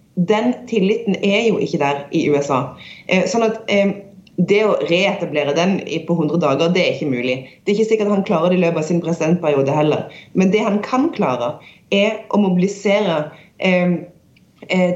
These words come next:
til en følelse av at det skal gå an å finne en felles sannhet. Og skape en følelse, eh, gjennom enkeltpoli-, eh, enkeltpolitiske reformer om at politikken også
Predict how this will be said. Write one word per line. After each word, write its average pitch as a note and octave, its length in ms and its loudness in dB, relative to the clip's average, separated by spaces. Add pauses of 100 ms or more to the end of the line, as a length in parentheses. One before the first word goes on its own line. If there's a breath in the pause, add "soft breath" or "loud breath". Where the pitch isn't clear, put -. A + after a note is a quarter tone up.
til G3+ 160 2
en G3 160 2
følelse F3+ 320 0
av F3 80 0
at F3 80 2
det F3+ 80 2
skal F3+ 320 0
gå E3+ 140 4 (100)
an B3+ 160 2
å C#4+ 80 -6
finne E3+ 220 0
en D#3 100 -6
felles C#3 320 0
sannhet. C3+ 480 -2 (400 loud breath)
Og G3 80 0
skape F#3+ 380 2
en G#3+ 100 0
følelse, E3+ 720 -2
eh, E3+ 260 0
gjennom E3+ 400 2
enkeltpoli-, F3 720 -2
eh, D#3+ 300 0
enkeltpolitiske F3 1000 -2
reformer E3+ 540 0 (260 loud breath)
om G3 160 0
at G3 140 -4
politikken G3+ 580 -2
også F3 320 -2